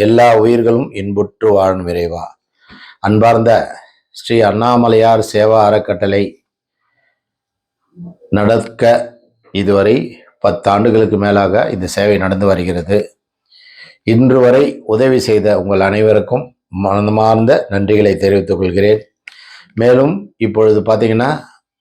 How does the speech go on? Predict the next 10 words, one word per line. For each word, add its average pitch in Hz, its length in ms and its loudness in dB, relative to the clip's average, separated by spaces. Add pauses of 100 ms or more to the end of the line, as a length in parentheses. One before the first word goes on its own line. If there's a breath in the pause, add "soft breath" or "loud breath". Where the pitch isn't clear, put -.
(140)
பௌர்ணமி 143 540 2
தோறும் 131 280 2 (140)
கிரிவலம் 123 480 2
வரும் 110 180 2
அன்பர்களுக்கு 107 600 -2 (600 soft breath)
ஆயிரம் 113 440 2
வாட்டர் 110 280 0
கேன், 87 180 -6 (400)
அது 95 160 -10
வந்து 110 220 -2